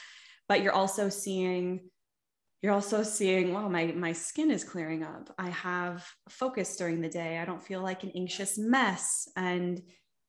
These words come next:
all of these other aspects of your physical health start to improve as well.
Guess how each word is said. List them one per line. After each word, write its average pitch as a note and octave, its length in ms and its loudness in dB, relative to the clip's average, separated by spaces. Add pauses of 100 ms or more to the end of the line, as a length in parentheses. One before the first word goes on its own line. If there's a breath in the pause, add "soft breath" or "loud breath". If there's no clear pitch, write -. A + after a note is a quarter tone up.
(240)
all G#3+ 160 4
of A3+ 80 4
these A3 180 2
other G3+ 180 4
aspects F#3+ 440 0
of F3 120 -2
your F3 80 0
physical F3 380 -2
health E3+ 340 -4
start E3 340 -6
to E3+ 200 -4
improve D#3+ 560 -4 (180)
as E3 220 -4
well. E3 440 -4